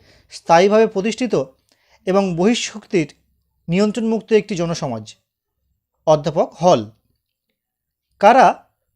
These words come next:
সর্বপ্রথম বৃহৎ আয়তন রাষ্ট্রের কথা বলেছিলেন? টিউটনরা। ডেভিড ইস্টনের মত অনুসারে রাষ্ট্রের কতগুলি সংজ্ঞা রয়েছে?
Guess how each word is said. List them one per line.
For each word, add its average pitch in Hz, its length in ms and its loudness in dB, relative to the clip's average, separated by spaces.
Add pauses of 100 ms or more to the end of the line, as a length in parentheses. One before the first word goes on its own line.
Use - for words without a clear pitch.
সর্বপ্রথম 226 680 0
বৃহৎ 240 420 0 (220)
আয়তন 196 400 2
রাষ্ট্রের 170 340 0
কথা 175 200 -4
বলেছিলেন? 160 460 -4 (680)
টিউটনরা। 180 500 -2 (1000)
ডেভিড 214 320 2
ইস্টনের 262 500 -4
মত 247 260 -4
অনুসারে 254 420 -2
রাষ্ট্রের 175 400 0
কতগুলি 220 420 -4
সংজ্ঞা 180 480 -4
রয়েছে? 127 400 -10